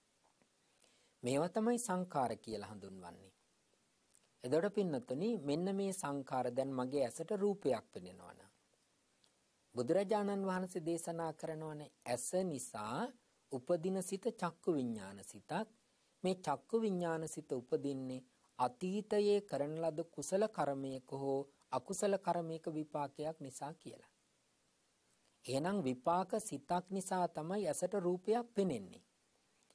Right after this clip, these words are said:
ඒ නිසා තමයි විපාක සිත හටගත්තේ. එතකොට ඒ නිසා පින්වත්නි අපිට දැන් ලස්සන රූපයක් දැක්කොත් ඒකට ආයාස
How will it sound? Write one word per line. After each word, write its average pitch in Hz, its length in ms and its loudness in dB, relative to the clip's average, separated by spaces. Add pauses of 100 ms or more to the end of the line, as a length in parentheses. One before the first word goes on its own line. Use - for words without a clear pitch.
(140)
ඒ 120 120 0
නිසා 180 340 2
තමයි 214 300 0
විපාක 180 440 2
සිත 202 280 -6
හටගත්තේ. 143 720 -4 (880)
එතකොට 165 180 4
ඒ 139 220 6
නිසා 214 340 2
පින්වත්නි 151 560 -2
අපිට 147 280 -4
දැන් 156 160 2
ලස්සන 131 360 -2
රූපයක් 151 520 2
දැක්කොත් 180 440 -4
ඒකට 180 300 0
ආයාස 170 440 2